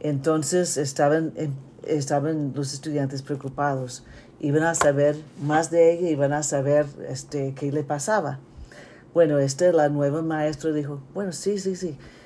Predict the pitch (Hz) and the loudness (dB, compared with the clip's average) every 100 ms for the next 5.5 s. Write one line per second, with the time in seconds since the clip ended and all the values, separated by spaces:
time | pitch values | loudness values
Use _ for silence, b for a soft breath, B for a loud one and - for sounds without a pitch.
0 | B 151 139 - 160 160 151 151 143 175 | B -2 0 0 0 2 0 0 -2 -2
1 | - - 151 147 143 139 139 151 147 143 | -4 -10 -4 -2 0 -2 -2 0 2 0
2 | 127 185 220 214 196 202 196 196 185 180 | 0 4 4 4 0 2 4 4 2 0
3 | 185 185 190 B B B B 165 165 160 | 2 2 0 B B B B -4 -2 0
4 | 147 160 175 170 170 165 170 156 151 180 | 4 4 4 0 -2 0 0 0 0 -2
5 | 180 - 165 165 - | -2 2 2 2 -6